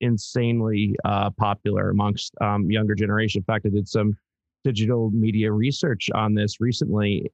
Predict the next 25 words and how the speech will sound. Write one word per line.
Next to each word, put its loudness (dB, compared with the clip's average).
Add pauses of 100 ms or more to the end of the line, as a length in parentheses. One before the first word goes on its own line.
and, 2 (120)
uh, 0 (360)
YouTube 0
is -2
actually 0
the 2
most 0
popular 0
social -2
media 2
platform -2 (380)
um, 0
in 0
Massachusetts -2
b-, -2 (180)
for 0
individuals 0
between 0
the 2
ages 0
of, 0 (160)
um, 0 (140)
sixteen -2 (400)
and 0 (120)
thirty-four. -2